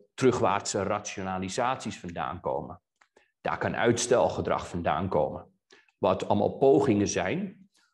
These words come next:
om jouw geest te kapen. En de kracht om te kiezen, te deleten.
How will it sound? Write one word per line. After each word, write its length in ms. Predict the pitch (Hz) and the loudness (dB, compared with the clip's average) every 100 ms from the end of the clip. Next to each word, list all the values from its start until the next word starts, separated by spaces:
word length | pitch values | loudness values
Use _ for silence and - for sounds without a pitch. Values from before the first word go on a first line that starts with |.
| _ - | _ 0
om 400 | 117 113 113 - | 2 4 0 -2
jouw 420 | 98 117 117 104 | 0 2 4 2
geest 720 | - - 156 175 - - - - | -2 0 2 2 -2 -12 -18 -14
te 240 | - - | -14 -8
kapen. 560 | - 180 147 - 87 - _ _ _ _ _ _ _ _ _ _ _ _ _ _ _ _ | -2 -2 -4 -10 -16 -18 _ _ _ _ _ _ _ _ _ _ _ _ _ _ _ _
En 120 | 113 | -2
de 140 | 113 113 | -2 0
kracht 360 | 160 185 - | 0 0 0
om 140 | 139 98 | -2 -2
te 160 | - | -8
kiezen, 680 | - 196 - 127 - - - - - - - - | -4 -4 0 -2 -2 -8 -18 -10 -10 -10 -20 -4
te 180 | 123 98 | -2 2
deleten. 760 | 104 98 160 143 98 - | 2 2 0 0 -4 -10